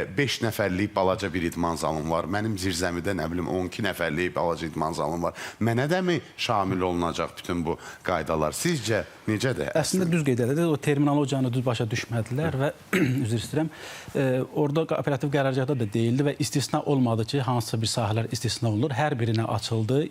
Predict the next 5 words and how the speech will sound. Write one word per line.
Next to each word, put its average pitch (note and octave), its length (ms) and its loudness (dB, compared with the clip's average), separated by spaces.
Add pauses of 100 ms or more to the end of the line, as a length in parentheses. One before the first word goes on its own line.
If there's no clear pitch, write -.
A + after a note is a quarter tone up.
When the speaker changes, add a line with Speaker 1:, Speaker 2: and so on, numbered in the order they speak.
Speaker 2:
İstər, - 320 0
ə, A#2 320 0
şəxsi, B2+ 480 -2 (640)
yoxsa A2+ 320 -2
dövlətin A#2+ 480 2